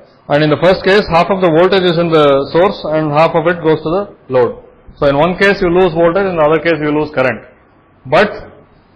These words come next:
so there is no difference in the total power that you transmit. But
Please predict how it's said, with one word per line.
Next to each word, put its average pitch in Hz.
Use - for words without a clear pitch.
so 170
there 156
is 147
no 190
difference 175
in 185
the 165
total 160
power 151
that 143
you 135
transmit. 120
But 160